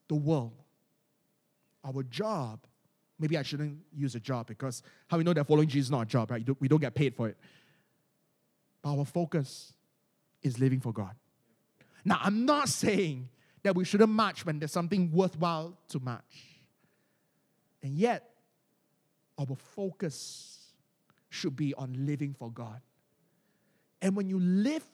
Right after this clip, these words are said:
for God with a good conviction, God declares you righteous. And God, the Bible is full of promises and blessings on how God, how God will intervene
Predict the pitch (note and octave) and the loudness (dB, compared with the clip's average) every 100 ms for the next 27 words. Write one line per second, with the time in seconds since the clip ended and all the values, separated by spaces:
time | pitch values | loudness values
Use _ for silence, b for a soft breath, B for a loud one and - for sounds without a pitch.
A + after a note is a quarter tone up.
0 | - G3+ F3 D3 C#3 B3 B3 D3 A2+ A#2+ | -4 -2 -2 -4 -4 -4 -4 -8 -12 -16
1 | _ _ _ _ _ _ _ _ _ _ | _ _ _ _ _ _ _ _ _ _
2 | _ _ G3+ E3 D#3+ C3 A#3 - - D3+ | _ _ 2 2 0 -2 -4 -4 -8 -8
3 | C#3+ G3+ - - B2 A#2+ C#3+ _ _ - | -6 -8 -8 -10 -12 -16 -20 _ _ -4
4 | D3+ G#3 D#3 - F3 D#3+ E3 D3+ C3 B2+ | 2 2 2 -4 -4 -4 -2 -2 -4 -8
5 | B2+ - - - - - _ _ _ _ | -10 -10 -14 -18 -20 -20 _ _ _ _
6 | _ b b b b b E3+ E3+ G3 C4 | _ b b b b b 0 4 4 4
7 | A3+ D3 _ _ _ D3+ C#3+ A#2 G3 A#3 | 2 -2 _ _ _ -4 -4 -2 -2 -2
8 | A3+ F#3+ C#3 b b E3+ - - - - | 0 0 -2 b b 0 0 -10 -18 -4
9 | D4+ D#4+ E4+ E4 B3 D#3 - F3 - A3 | 2 6 8 8 6 4 0 -10 -4 2
10 | A3+ A#3 B3+ - D#3+ D3+ F3+ G#3 F3+ G#3+ | 2 2 -2 -2 -2 0 2 0 0 -2
11 | D#3+ - B E3 E3 E3 A3+ A3 E3+ A3+ | -2 -8 B -4 -4 -2 -4 -4 -4 -4
12 | A3 - - A#3 B3 F3+ A#3+ G#3+ F3 G#3+ | -4 -8 -2 0 2 2 0 0 0 -2
13 | G3 A3+ E3 D3 D4 D#4+ A3+ C#3 | -2 -2 -2 4 6 8 4 0